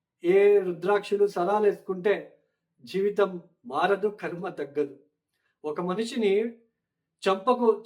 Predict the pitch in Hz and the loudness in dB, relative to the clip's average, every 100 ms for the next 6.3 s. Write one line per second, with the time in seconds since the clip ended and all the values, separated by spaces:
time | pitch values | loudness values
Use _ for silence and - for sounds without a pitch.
0 | 196 196 226 226 196 185 175 - 202 220 | -6 -2 0 0 0 -2 -4 -4 -2 -2
1 | 233 202 214 - 202 202 202 190 226 226 | -2 0 -2 2 2 2 2 0 2 2
2 | 202 185 185 - - 139 175 190 208 220 | 2 0 -4 -4 -10 -8 -8 -6 -6 -4
3 | 180 170 208 208 190 151 170 - _ _ | -2 0 4 2 0 -6 -10 -18 _ _
4 | _ 151 175 208 208 214 208 202 202 190 | _ 0 4 4 2 -2 -2 0 0 -2
5 | 180 175 - 170 202 202 165 160 170 165 | -4 -6 -8 -6 -2 -2 -4 -6 -8 -2
6 | 196 170 - | -2 -2 -10